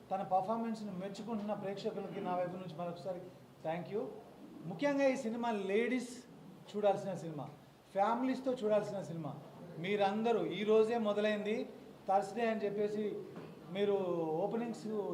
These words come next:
చూసి మీరు ఏమనుకుంటున్నారో తెలియదు, కానీ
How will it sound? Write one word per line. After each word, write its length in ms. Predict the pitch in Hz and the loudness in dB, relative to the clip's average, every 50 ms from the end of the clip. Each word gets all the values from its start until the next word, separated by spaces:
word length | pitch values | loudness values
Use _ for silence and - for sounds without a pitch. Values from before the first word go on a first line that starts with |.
| - - 208 | -4 -4 -4
చూసి 200 | 214 - 220 220 | -4 -4 -4 -4
మీరు 420 | 196 190 190 175 180 170 165 160 165 | -4 -4 -4 -2 -2 -2 0 0 0
ఏమనుకుంటున్నారో 560 | 175 196 196 196 - 196 185 180 185 180 180 | 0 -2 -2 -2 -4 -6 -4 -2 0 0 0
తెలియదు, 340 | - - 165 180 175 175 170 | -2 -2 -4 -4 -4 -2 -2
కానీ 520 | 175 170 185 220 254 247 101 - - - | -2 0 0 0 0 0 -2 -4 -8 -12